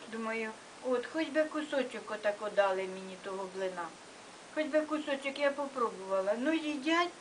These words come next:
тобі одне поперед другого ті блини тягнуть. Ну, і дали вони мені. Соня дала блина, я вкусила, а його нельзя їсти.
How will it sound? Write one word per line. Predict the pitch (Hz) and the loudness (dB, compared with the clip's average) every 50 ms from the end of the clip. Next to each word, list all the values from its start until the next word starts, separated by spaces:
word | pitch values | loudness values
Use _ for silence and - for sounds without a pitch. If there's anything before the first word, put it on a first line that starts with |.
| - - - - - - - - - - | -16 -18 -18 -18 -18 -18 -18 -14 -10 -8
тобі | 285 277 254 311 320 | -6 -2 0 4 6
одне | 311 311 302 285 320 330 320 | 6 6 6 6 4 2 2
поперед | 311 - 311 302 - 311 311 302 302 294 247 240 | 2 0 -2 0 2 2 4 4 4 2 0 -2
другого | 240 262 269 262 240 240 | -2 -2 0 2 2 2
ті | 233 233 240 233 208 202 | 2 0 -4 -8 -8 -6
блини | 214 214 214 208 196 185 180 - | -4 -2 -2 -2 -4 -6 -8 -6
тягнуть. | - 170 165 160 - 165 147 - - - - - - - - - - 208 | -6 -6 -6 -8 -10 -14 -16 -16 -16 -18 -18 -18 -18 -16 -16 -14 -10 -8
Ну, | 233 240 | -6 -6
і | 240 | -4
дали | 208 202 202 185 170 160 | 0 0 2 2 0 -2
вони | 165 160 160 - - - - - - | -4 -6 -8 -10 -12 -14 -14 -14 -14
мені. | - 160 160 - - - - - - - 202 - - - - - | -14 -14 -14 -14 -16 -16 -16 -16 -16 -16 -16 -16 -16 -16 -14 -10
Соня | 208 208 196 190 185 185 180 | -8 -8 -8 -8 -8 -6 -4
дала | 190 185 185 185 180 180 - | -4 -2 -2 -2 -4 -6 -6
блина, | 175 175 175 175 180 208 190 180 - - - - - - - - - - - - | -6 -8 -8 -6 -6 -8 -8 -8 -10 -14 -18 -18 -18 -18 -18 -18 -18 -16 -10 -6
я | 202 208 | -4 -4
вкусила, | 196 196 - 220 196 185 - - 220 226 233 220 214 214 - | -4 -4 -8 -12 -14 -12 -8 -6 -4 -4 -2 -4 -4 -6 -6
а | 214 196 | -8 -8
його | 190 190 190 202 208 214 214 214 | -8 -8 -8 -8 -8 -8 -8 -8
нельзя | 214 214 208 226 226 | -8 -8 -6 -6 -6
їсти. | 233 226 226 247 254 233 - - - - | -6 -6 -8 -8 -10 -10 -12 -14 -14 -12